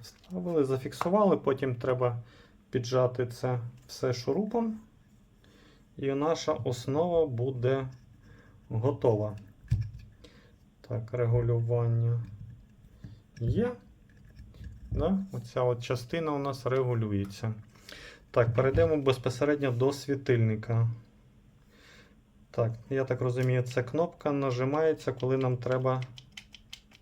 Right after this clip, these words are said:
зняти сам світильник. Угу. Вмикається вона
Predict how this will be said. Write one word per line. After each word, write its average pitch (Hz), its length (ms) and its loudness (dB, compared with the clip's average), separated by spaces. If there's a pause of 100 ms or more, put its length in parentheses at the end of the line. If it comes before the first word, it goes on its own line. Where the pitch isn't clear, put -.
(420)
зняти 131 480 0
сам 131 240 -2
світильник. 104 640 -2 (2250)
Угу. 120 240 4 (420)
Вмикається 135 840 4
вона 120 440 4